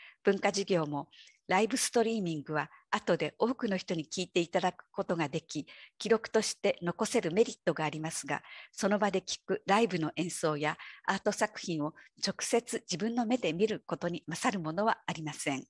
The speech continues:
日本語講座もオンラインでの実施となっています。このような状況の中で、私たちは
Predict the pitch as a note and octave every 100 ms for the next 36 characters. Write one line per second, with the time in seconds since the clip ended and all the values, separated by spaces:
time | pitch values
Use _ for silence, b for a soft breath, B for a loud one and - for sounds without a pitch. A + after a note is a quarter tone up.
0 | _ _ _ _ B B B B B _
1 | - F#3 G3+ A3+ G#3+ A#3+ A3 F#3+ D#3 D3+
2 | _ F3+ G3 G3 G3+ F3 D3+ D3 - E3
3 | - D4+ G3 E3 _ D3 - C#3+ - -
4 | - _ _ b b b b b - A3+
5 | C4 C#4 F#3 F3+ F3 F3 E3+ E3+ - D3+
6 | C#3+ - b _ E3 F#3+ F#3 E3+ - D#3
7 | D3+